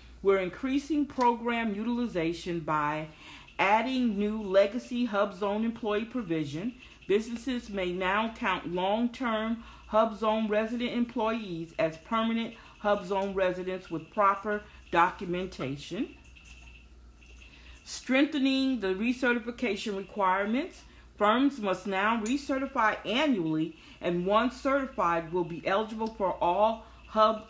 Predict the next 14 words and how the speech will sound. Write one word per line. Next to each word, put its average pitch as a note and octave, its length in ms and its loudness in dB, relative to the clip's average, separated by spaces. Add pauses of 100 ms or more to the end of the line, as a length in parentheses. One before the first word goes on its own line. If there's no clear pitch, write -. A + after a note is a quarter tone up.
(120)
Zone F#3 440 -2
contracts D#3+ 760 0 (360)
for G3+ 100 2
which G3+ 340 -2
it F#3 220 -4
qualifies E3 880 0
as D3 320 -4
small G3 640 0 (320)
for F3+ 380 2
a D3 300 -2 (280)
period A3+ 380 -2
of D#3 220 -6
one F#3 360 0
year. D#3 400 -2